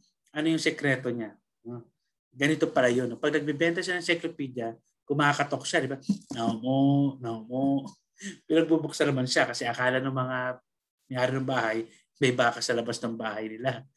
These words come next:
So pagbukas, ito na yung spiel niya. "Mga nang araw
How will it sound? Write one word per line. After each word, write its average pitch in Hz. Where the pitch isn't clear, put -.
So 135
pagbukas, 156
ito 147
na 151
yung 147
spiel 127
niya. 123
"Mga 123
nang 120
araw 165